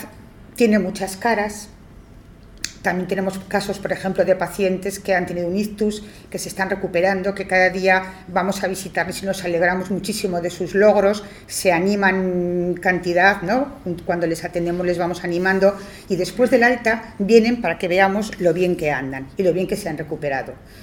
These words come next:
La gratitud de todos ellos es, desde luego, la mejor respuesta a esta tarea que realizamos en el hospital. Celebraciones de cumpleaños, aniversarios de boda,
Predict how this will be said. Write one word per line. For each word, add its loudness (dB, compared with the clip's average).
La 6
gratitud 4
de 8
todos 2
ellos 2
es, 4
desde 4
luego, 4
la 2
mejor -2
respuesta -2
a 0
esta -2
tarea 0
que -8
realizamos -6
en -8
el -6
hospital. -8
Celebraciones 2
de 0
cumpleaños, -4
aniversarios 0
de 0
boda, 0